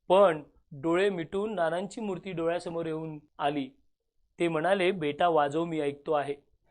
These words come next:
मला जोर चढला. माझ्या डोळ्यासमोर प्रेक्षक नव्हते, थिएटर नव्हते, कोणीच नव्हते. होते फक्त माझे नाना, मी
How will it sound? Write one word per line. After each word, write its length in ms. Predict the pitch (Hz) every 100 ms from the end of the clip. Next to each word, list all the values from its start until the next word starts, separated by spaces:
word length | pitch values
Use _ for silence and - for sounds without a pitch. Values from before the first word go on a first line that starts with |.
| _ -
मला 220 | 196 233
जोर 300 | 180 202 220
चढला. 420 | 220 180 185 214
माझ्या 300 | 208 175 190
डोळ्यासमोर 560 | 165 170 196 196 185 175
प्रेक्षक 420 | 175 156 - 196
नव्हते, 420 | 180 160 156 185
थिएटर 420 | 196 185 151 180 175
नव्हते, 360 | 170 156 180
कोणीच 460 | 180 165 170 214 185
नव्हते. 440 | 165 147 180 220 214
होते 520 | - - 170 - 214
फक्त 340 | 214 160 -
माझे 340 | 180 165 160 170
नाना, 520 | 156 151 156 175 180
मी 320 | 165 160 170